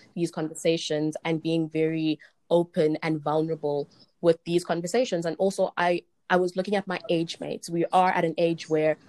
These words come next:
a lot of my age mates are engaging in sexual activities, and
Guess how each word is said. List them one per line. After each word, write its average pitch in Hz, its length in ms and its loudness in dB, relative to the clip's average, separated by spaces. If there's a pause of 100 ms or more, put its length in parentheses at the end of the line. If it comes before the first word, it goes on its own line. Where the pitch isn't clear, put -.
(180)
a 185 40 2
lot 190 160 8
of 208 60 0
my 202 140 -2
age 180 280 -2
mates 160 380 -2 (200)
are 170 80 2
engaging 165 480 2
in 156 80 -2
sexual 160 360 -4
activities, 165 760 -6
and 151 500 0